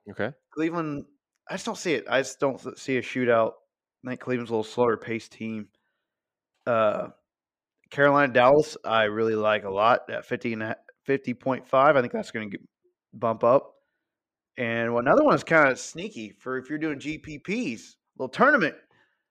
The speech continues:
Speaker 2: stacking some Washington and Atlanta. That is a
Speaker 1: Mm.
Speaker 2: forty-eight and a half point over under. So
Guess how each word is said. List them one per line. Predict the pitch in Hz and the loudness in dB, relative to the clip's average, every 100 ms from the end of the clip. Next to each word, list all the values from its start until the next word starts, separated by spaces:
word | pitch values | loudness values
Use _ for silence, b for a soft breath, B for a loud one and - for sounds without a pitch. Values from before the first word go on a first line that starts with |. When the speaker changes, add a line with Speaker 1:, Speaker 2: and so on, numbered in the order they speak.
| _ | _
Speaker 2:
stacking | - - 120 117 | -14 -4 -4 -4
some | 110 120 | -12 -10
Washington | 120 120 123 123 117 | -6 -6 -6 -14 -14
and | 110 | -12
Atlanta. | 113 135 104 92 _ _ - | -8 -8 -10 -14 _ _ -12
That | 202 123 | -6 -6
is | 117 | -6
a | |
Speaker 1:
Mm. | 180 | -8
Speaker 2:
forty-eight | 151 139 135 127 120 95 135 117 | -4 -2 -2 -6 -10 -8 -8 -8
and | 113 | -12
a | |
half | 107 123 117 - _ _ _ _ _ _ | -4 -2 -2 -6 _ _ _ _ _ _
point | - 123 | -10 -6
over | 120 104 107 | -4 -2 -2
under. | 110 - _ | -4 -10 _
So | - - - | -18 -16 -18